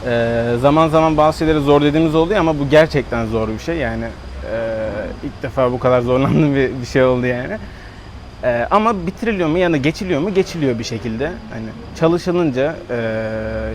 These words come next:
üstünde durulunca, zaman harcayınca, bel-, bayağı bir zaman harcayınca geçiliyor. Ama yine de yani herkesin kaldırabileceği bir şey mi bilmiyorum.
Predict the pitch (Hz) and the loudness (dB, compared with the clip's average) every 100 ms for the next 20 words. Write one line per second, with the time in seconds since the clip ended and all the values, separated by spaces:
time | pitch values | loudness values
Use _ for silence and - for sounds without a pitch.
0 | - 135 - 165 170 151 131 117 113 123 | -8 -10 -2 0 2 4 2 0 -2 -2
1 | 143 131 135 175 165 127 120 113 110 143 | -2 0 0 2 2 0 -2 -4 -4 -2
2 | 143 123 127 110 117 151 170 127 120 110 | 0 0 -2 -10 -2 2 2 2 0 -2
3 | 110 113 117 147 190 165 151 113 104 - | -4 -6 -4 -4 -2 -2 -4 -6 -6 -12
4 | - - - - 147 165 165 170 143 180 | -20 -20 -20 -8 -2 0 2 2 2 2
5 | 160 127 123 123 - - - - - 131 | 0 -2 -2 -4 -8 -14 -20 -18 -4 0
6 | 139 143 151 147 135 139 139 139 156 120 | 2 0 -2 0 0 0 -2 -2 -2 -4
7 | - 113 165 170 160 120 110 151 | -6 -4 -2 0 0 0 -4 -8